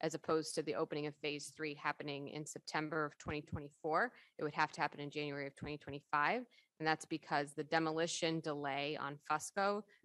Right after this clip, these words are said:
then delays also the demolition of Downs. Um, and then the financial impacts of this is the same as the previous slide. The whole, uh, shift of the project schedule, uh, has that cost of one point two million dollars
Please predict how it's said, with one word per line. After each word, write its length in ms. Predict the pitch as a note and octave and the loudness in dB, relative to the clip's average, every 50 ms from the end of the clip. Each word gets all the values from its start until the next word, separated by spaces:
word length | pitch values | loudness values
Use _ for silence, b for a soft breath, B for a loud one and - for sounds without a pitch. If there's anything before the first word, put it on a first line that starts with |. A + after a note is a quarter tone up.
| - | -6
then 240 | - E3 D#3 D#3+ D#3 | -2 -2 0 0 -2
delays 460 | D3 D#3 D3 C#3+ D3 C#3+ C#3 C#3+ C#3 - | -2 -4 -4 -4 -4 -4 -4 -4 -4 -4
also 340 | - D3+ D3 - - C#3 | -4 -4 -4 -4 -6 -6
the 120 | C3+ C#3 C3+ | -6 -6 -6
demolition 640 | - C#3 C#3 C3+ C3+ C#3 C3+ C3 - - C#3 C3+ C#3+ b b b b b b _ - | -6 -6 -6 -6 -6 -6 -6 -6 -6 -8 -8 -8 -10 b b b b b b _ -2
of 240 | - C#3 C3+ C#3+ - - - D3+ | -2 -2 -2 -2 -8 -16 -8 -4
Downs. 480 | C#3 C3+ B2+ G#2 D#2 - - - - - _ _ _ _ _ _ _ _ _ _ - | -4 -2 -2 -4 -6 -10 -12 -12 -14 -16 _ _ _ _ _ _ _ _ _ _ -6
Um, 280 | - C#3+ C3+ C3 B2+ B2 - - - - _ _ _ _ | -4 -4 -4 -4 -8 -12 -16 -20 -20 -20 _ _ _ _
and 160 | D#3 D#3 D#3 | -6 -4 -2
then 300 | D#3 D3+ D3 D3 D3 - - - _ _ _ - - | -2 -2 -2 -2 -4 -8 -10 -14 _ _ _ -20 -18
the 80 | - - | -12 -4
financial 440 | - D#3+ D#3 D#3+ E3 D#3+ - E3 D#3 | -2 -2 0 0 -2 -2 -2 -4 -4
impacts 400 | D#3 D3+ - D#3+ D3+ D3+ - - | -4 -2 0 0 0 0 -2 -8
of 100 | D3+ D3 | -12 -6
this 320 | D#3 D3+ D3 C#3+ - - - | -4 -4 -4 -4 -6 -12 -14
is 140 | - D3 C#3+ | -14 -16 -14
the 80 | D3 C3+ | -12 -12
same 360 | - - D3 C#3+ C#3 C3+ B2+ | -8 -6 -6 -6 -6 -8 -10
as 100 | C#3 - | -12 -14
the 60 | - | -12
previous 340 | - D#3+ C#3+ B2 C3+ C3 - | -12 -12 -10 -10 -10 -12 -12
slide. 500 | - - D#3+ D#3+ D#3 D3+ D#3 D3+ D3 - - | -4 2 4 6 6 6 4 2 0 -6 -6
The 120 | - D3 | -6 -6
whole, 720 | C#3+ - - - F3 E3 D#3+ D#3+ D#3+ D#3+ D#3 D#3 D#3 D#3 - _ _ _ _ | -6 -6 -8 -4 0 0 2 2 2 2 2 0 0 -4 -8 _ _ _ _
uh, 340 | D#3 D3 D3 C#3+ C#3+ C#3 C#3 D3 | -4 -2 -2 -2 -2 -4 -6 -10
shift 420 | - - - - D#3+ C#3+ - - - | -10 -10 -2 -2 -2 -2 -2 -6 -10
of 120 | D3 C#3+ | -10 -10
the 60 | - | -12
project 400 | - - D3+ C#3+ C#3 - D3 - | -8 -4 -4 -4 -4 -6 -10 -12
schedule, 480 | - - D3 C3+ C3 C#3+ C#3+ C#3 C3+ - B B B B B B B _ _ | -10 -10 -10 -10 -8 -8 -8 -8 -10 -12 B B B B B B B _ _
uh, 160 | D3+ D3 C#3+ C#3 | 0 0 0 2
has 220 | D3+ D#3+ D3+ D3 | 2 2 0 2
that 220 | - C#3+ C3+ - | 2 -2 -2 -2
cost 300 | - - C#3 C3+ - - | -2 -2 -2 -2 -2 -4
of 120 | D3 C#3+ C#3+ | -6 -6 -6
one 160 | C#3 C3+ C#3 - | -8 -12 -12 -10
point 180 | - C#3 B2+ - | -10 -10 -10 -10
two 120 | - C#3+ | -12 -12
million 260 | C#3 C#3 C#3+ C#3 C#3+ | -12 -10 -10 -10 -10
dollars 440 | C#3 C#3+ C#3+ C#3+ C#3 C3+ C3+ - - | -8 -8 -8 -6 -8 -10 -12 -14 -16